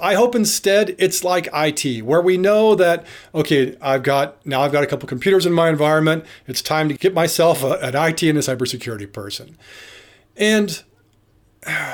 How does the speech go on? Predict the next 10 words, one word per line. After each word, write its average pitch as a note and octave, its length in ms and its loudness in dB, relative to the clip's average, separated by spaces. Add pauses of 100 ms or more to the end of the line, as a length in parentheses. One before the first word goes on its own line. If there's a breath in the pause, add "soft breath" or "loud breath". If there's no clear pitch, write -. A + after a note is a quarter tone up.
(500 loud breath)
yeah, C3 320 -2
that's, F3+ 260 -2 (120)
I, F#3+ 320 -6 (800 loud breath)
<laughs> - 120 -18
that's A3+ 180 -2
the G#3+ 80 -2
path E3 240 -2
I C#3+ 60 0
wanna B2+ 260 -4
take. A#2 300 -12